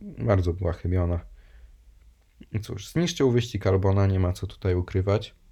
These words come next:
Ale jestem też za to wdzięczny, bo dzięki temu Sainz znalazł się na podium, ale dobra. No i w ogóle samo to, że oni tak naprawdę po nic nie jadą, bo Mercedes ma już wszystko zapewnione,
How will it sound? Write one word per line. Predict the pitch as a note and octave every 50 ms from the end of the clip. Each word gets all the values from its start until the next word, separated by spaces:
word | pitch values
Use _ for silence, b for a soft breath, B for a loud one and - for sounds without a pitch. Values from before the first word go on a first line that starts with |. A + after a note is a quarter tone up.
| _ _ _ _ _ _ _ _ _ _ _ _ _ _ _ _ _ _ _ _ _ b b b b b - - - - - _ _ - _ _ _ _ _ _
Ale | - C#3 D3+ D#3+
jestem | C#3+ B2+ - - C3+ A#2+
też | - - C3 A#2+
za | A#2+ A#2
to | A#2+ B2+
wdzięczny, | A2+ A#2 C#3 A#2 G#2+ - G#2 G2
bo | G2
dzięki | F#2+ G#2 G2+ G2+ -
temu | - G2+ G2 F#2+ F#2+
Sainz | F#2+ - F#2+ F#2 F2+ E2+
znalazł | F2+ F2+ E2+ E2+ E2 -
się | - F#2
na | F2 F2
podium, | - - F#2 F#2+ G#2 B2 C3+ C3+ C#3 D3+
ale | - - - - - - - - _ _ _ _ _ _ _ _ _ _ - _ _ _ _ - -
dobra. | A2+ G#2 G2 F2+ - - G2+ - - - _ _ _ _ _ _ _ _ _ _ _ _ _ _ - - - - _ - _ _ _ _ -
No | A#2
i | A#2+ A#2+
w | A#2+
ogóle | C#3 B2+ C3+ C3+ A#2+ A2 A2+ B B B B B B B B B _ _ _ _ _ _ _ _ _ _ _ _ _ _ - _ _ -
samo | - - - - - - - - C3 B2 B2+ B2 A#2+ A#2
to, | A#2 - B2 A#2+
że | A2+ B2 A#2+
oni | A#2+ A#2+ A#2+
tak | A#2 A#2+ A#2 - -
naprawdę | G#2+ - B2+ B2+ B2+ B2 A#2
po | A#2 A#2+ A#2
nic | A#2+ A#2 - -
nie | A2+ G#2+ G2
jadą, | F#2+ F2+ E2+ E2 F#2 G2+ G2+
bo | G#2 G#2+
Mercedes | G#2+ G#2+ G#2+ G#2+ G#2+ - B2 A#2 A2+ A2+ A2 - -
ma | G#2+ G#2
już | G#2 G2+ -
wszystko | - - - - C3+ - - C3 A#2
zapewnione, | A#2 A2 - A#2+ G#2+ G#2+ A2+ A2+ A2 G#2 G#2+ A2